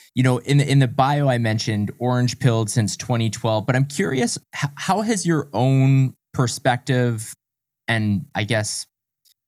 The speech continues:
projects you believe in evolved over the years since you've been in the space? Because I know, you know, Bitcoin was a focus, but then you also got on,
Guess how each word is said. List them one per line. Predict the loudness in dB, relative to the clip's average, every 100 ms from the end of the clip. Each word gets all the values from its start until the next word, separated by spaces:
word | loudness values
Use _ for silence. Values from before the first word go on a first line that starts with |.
| _ _ _ -4
projects | 0 2 2 -2 0
you | -2
believe | 0 -2 0 2 2 2
in | 2 2 0 -2 -4
evolved | -6 -2 0 2 0 -2 -2 -6 -8 -4
over | -2 -2 -2 -2 -2
the | -2
years | -2 0 0 0 -2
since | -2 0
you've | 0
been | 2 0
in | 0
the | -2
space? | -2 -2 0 0 -4 -12 -20 -8
Because | 0 2
I | 2
know, | 2 2 0 -2 -2
you | -2
know, |
Bitcoin | 0 -2 0 2
was | 2 0
a |
focus, | 0 -2 -2 -4
but | -4 -2
then | 0
you | 0 2
also | 2 0
got | 0 2 2
on, | 0